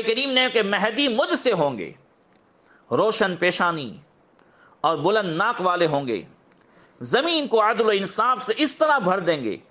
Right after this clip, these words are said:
جس طرح وہ ظلم و ستم سے بھر دی گئی ہوتی، اور سات سال تک حکومت فرمائیں گے۔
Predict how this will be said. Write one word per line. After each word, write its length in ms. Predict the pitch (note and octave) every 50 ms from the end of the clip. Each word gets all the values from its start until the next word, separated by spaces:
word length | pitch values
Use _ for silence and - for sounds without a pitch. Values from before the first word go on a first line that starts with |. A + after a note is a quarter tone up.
| _ _ _ _ _ _ _ _ -
جس 180 | C#3 F#3+ F#3
طرح 220 | - F#3+ F3+ F3+ F3+
وہ 220 | E3 D#3 E3 D3+
ظلم 320 | A#2+ C#3+ F3+ G3+ F#3 F3
و 240 | E3+ D#3 C#3 A#2 F2
ستم 380 | - - - G3+ G#3 C4 A#3 G#3+
سے 180 | - - F3
بھر 180 | D#3 C3 C#3+ D3
دی 320 | C#3 B2+ B2+ C#3 C#3+ B2+
گئی 160 | A2+ B2 B2 A2
ہوتی، 340 | G#2 G2+ D2+ - - - - - - _ _ _ _ _ _ _ _ _ _ _ _ _ - - - - _
اور 160 | - G3 G#3+
سات 640 | G#3 - - G#3+ A3+ C4+ D4+ D4+ D4+ D4 C#4+ - - -
سال 240 | A3+ A3+ A3+ A3+
تک 300 | A3+ A3+ A3+ G#3+ - -
حکومت 360 | F3 E3 F3 F3+ F3 F3 E3+ -
فرمائیں 460 | - C3 A#2 A2+ G2+ F#2 D2 B1 -
گے۔ 80 | -